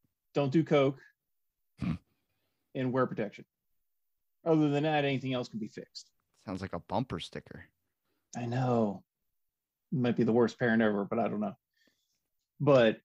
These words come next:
Speaker 1: you know, we've just been open. Like I told, like we were saying, this is the other shop. This is the art studio. And when you sent me the painting the other day, I'm like, "I don't think we've talked about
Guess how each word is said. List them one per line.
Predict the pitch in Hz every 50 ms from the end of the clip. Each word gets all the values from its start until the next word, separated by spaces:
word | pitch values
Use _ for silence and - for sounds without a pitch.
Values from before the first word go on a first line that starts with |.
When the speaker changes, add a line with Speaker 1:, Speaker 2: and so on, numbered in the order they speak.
| _ _ _ _ _
Speaker 1:
you | - 262
know, | 226 214 226
we've | 262 320 320 294
just | 302 226 -
been | 175 147 135
open. | 123 127 107 - 135 131 139 - _ _ _ _ _ _ _ -
Like | 185 185 180
I | 190 190
told, | 190 208 202 175 160 175 165
like | 151 156 165
we | 160
were | 151 139
saying, | 135 160 147 135 120 107 107 - - _ _ _ _ _ _ _ _ _ _ _
this | 147 185 185 196
is | 180 143
the | 139 139 151
other | 160 143 123
shop. | 113 - - 107 - - _
This | - 151 147 -
is | 143
the | 127 139 123
art | 131 131 123 -
studio. | - - 117 113 - 113 - _ _ _ _ _ _ _ _ _ _ _ _ _ _ _ _ _ _ _ _ _ _ _ _ _ _ _ _ _ _ _ _ _ _ _ _ _ _ _
And | 143 127 131 127 127 127 123 123 120 120 123
when | 127 131
you | 139 151
sent | 143 - 180 151 143
me | 143
the | 127 120
painting | 120 - 135 147 160 160 147 135 127 113
the | 113 113
other | 110 110 120
day, | - 104 110 107 101 - - _ _ _ _ _ _ _
I'm | 143 135 135
like, | 127 123 117
"I | 131 156
don't | 185 190 156
think | 147 135 120
we've | 139 131 127 -
talked | - 156 160 170 175 -
about | 151 113 123 117 117 117 120 -